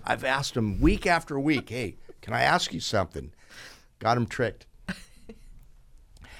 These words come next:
All right, so on Channel thirty, um, nine o'clock tonight. California has a lot of challenges.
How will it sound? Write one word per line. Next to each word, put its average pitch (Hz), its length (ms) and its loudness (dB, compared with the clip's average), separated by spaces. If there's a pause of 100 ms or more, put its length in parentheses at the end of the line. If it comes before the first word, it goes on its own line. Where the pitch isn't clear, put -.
(160)
All 139 80 6
right, 151 240 2
so 127 120 -4
on 117 160 2
Channel 147 360 4
thirty, 143 460 2 (340)
um, 120 380 4 (320)
nine 117 260 4
o'clock 131 380 2
tonight. 120 320 2 (840)
California 156 580 4
has 139 160 2
a 110 60 2
lot 117 220 4
of 87 60 -6
challenges. - 720 0